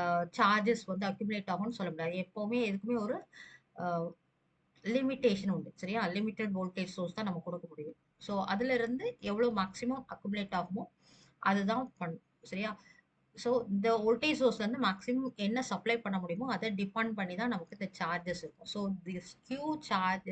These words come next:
is dependent on this voltage applied. So it is the proportionality one, right? So Q is proportional to V. அந்த proportionality constant அப்படின்னு நம்ம Q is directly proportional to voltage applied. இப்போ இந்த ப்ரொபோர்ஷனாலிட்டியை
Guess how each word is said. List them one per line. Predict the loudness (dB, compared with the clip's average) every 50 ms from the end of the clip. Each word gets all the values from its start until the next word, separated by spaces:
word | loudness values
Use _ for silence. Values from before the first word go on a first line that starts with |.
| -4
is | -4 -6 -6 -4 -4 -4
dependent | -2 -2 -2 -2 0 0 -2 -2 -4 -4 -4 -2
on | 0 0 0 -2 -4
this | -6 -6 -8 -14 _ -20 -20 -20 -20 -20 _ _ _ -2
voltage | 2 2 2 0 2 2 2 4 4 4 2 0 -4
applied. | -4 -4 -4 -2 2 2 2 2 0 -2 -8 -14 -8 -4
So | -4 -2 -2
it | 0 -2 -2
is | -2 -2 -8
the | -10 -8 -8
proportionality | -8 -8 _ -6 -4 -4 -4 -4 -4 -2 0 0 -2 -4 -6 -10 -12 -12 -14
one, | -16 _ _ _ _ -10
right? | -10 -10 -10 -14 -18 -20 -20 -20 _ -8 -6
So | -6 -6 -4 -2
Q | -2 -2 -2 -4
is | -4 -4 -4 -6
proportional | -4 0 0 0 0 0 0 0 0 -2 -2 -4
to | -6 -6 -4 -4
V. | -6 -6 -8 -10 _ _ _ _ _ -12 -4 0
அந்த | 0 0 2 0
proportionality | -2 -2 0 2 2 2 2 0 -2 -2 -2 0 0 -2 -4 -4 -2 -2
constant | -2 -2 -4 -6 -2 0 0 0 0 0 -2 -2
அப்படின்னு | 0 0 0 0 2 0
நம்ம | 0 0 -2 -4 -8 -12 _ _ -2
Q | 0 0 2 2 2 2 0 0
is | -2 -6 -6 0 2 4
directly | 4 4 2 0 -2 -4 -4 -4 -8
proportional | -10 -4 -4 -4 -4 -2 -4 -6 -6 -4 -2
to | -2 -2 0
voltage | -2 -4 -4 -2 0 0 0 0 0 -2 -4 -4
applied. | -4 -4 -4 -2 -2 0 -2 -2 -4 -6 -10 -18 -20 -20 -20 -20 -20 -20 _
இப்போ | _ _ -8 -8
இந்த | -6 -8 -6 -4
ப்ரொபோர்ஷனாலிட்டியை | -6 -4 -2 0 0 0 0 -2 -2 0 2 2 2 0 0 -2 -2 0 2